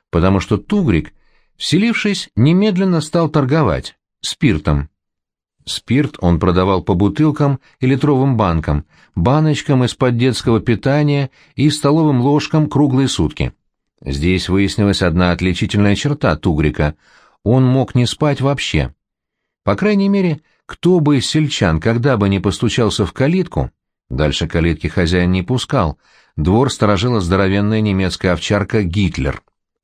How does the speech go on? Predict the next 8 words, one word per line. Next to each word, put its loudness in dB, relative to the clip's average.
Ровно 2
через 0
тридцать 0
секунд 0
чувство -2
времени 2
у -2
людей, 0